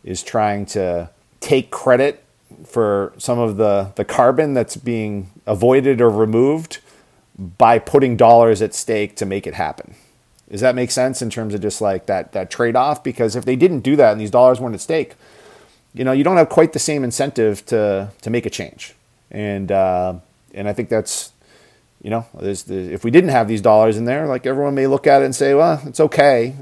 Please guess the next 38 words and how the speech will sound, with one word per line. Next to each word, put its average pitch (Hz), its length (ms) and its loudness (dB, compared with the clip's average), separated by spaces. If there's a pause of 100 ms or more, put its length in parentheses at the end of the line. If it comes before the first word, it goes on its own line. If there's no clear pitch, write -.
I, 107 240 -4
but 120 140 -2
I'm 123 160 2
not, 123 240 2
you 127 60 -12
know, 123 120 0
I 123 80 4
don't 143 80 4
wanna 139 140 0
take 143 160 0
on 131 120 6
all 123 120 2
that 113 140 2
risk 123 240 -2
to 110 60 -4
do 120 220 2
it." 110 220 -4
But 107 140 -4
if - 180 -10 (420)
you 107 100 -6
layer 127 280 4
on 123 440 2 (480)
tens 127 220 -4
of 120 60 -6
thousands 123 320 6
of 110 80 0
dollars 120 320 6
of 110 100 -2
extra 104 440 -2 (720)
potential 117 380 -8
margin, 95 440 -6
you 92 80 -12
know, 110 100 -4
that's, 104 260 -6
that's 127 180 -6
a - 20 2
risk 135 300 0
people 117 420 -2